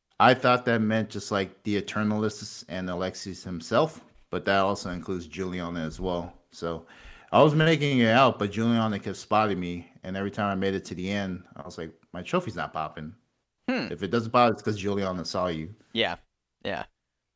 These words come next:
Speaker 1: And then ver-, very last one is Cleanish Hands. Kill all Visionaries and no Eternalists in a single loop.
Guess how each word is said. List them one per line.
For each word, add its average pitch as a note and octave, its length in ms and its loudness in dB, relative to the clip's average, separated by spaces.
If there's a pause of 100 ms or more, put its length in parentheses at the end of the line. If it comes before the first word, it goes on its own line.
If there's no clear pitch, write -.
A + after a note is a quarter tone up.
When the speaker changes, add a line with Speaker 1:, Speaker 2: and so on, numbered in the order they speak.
(240)
Speaker 1:
And G2 180 -2
then F#2+ 680 -2
ver-, A#2+ 340 -2
very A#2 360 2
last C3+ 320 6
one C3+ 160 2
is - 180 -2
Cleanish D3 680 -2
Hands. D#3 520 -2 (100)
Kill C3 220 0
all A2+ 300 4
Visionaries A#2 720 2
and G2+ 120 -2
no G#2+ 140 0
Eternalists A2 800 -6
in F#2 160 -8
a F#2 160 -6
single G2 320 -4
loop. C3+ 300 -2